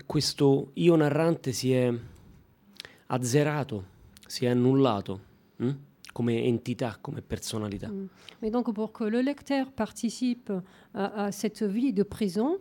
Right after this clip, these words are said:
Speaker 2: eh bien, en fait, le, j'ai, j'ai pensé, euh, voilà, de, de parler à la première personne, mais de ne pas fournir de détails sur le, sur le personnage.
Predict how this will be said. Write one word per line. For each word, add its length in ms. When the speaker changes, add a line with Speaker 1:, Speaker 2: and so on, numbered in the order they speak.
Speaker 2:
eh 200
bien, 340
en 180
fait, 280
le, 520
j'ai, 280
j'ai 140
pensé, 600
euh, 300
voilà, 280
de, 220
de 120
parler 320
à 80
la 100
première 300
personne, 540
mais 120
de 100
ne 100
pas 140
fournir 400
de 120
détails 440
sur 160
le, 320
sur 160
le 80
personnage. 580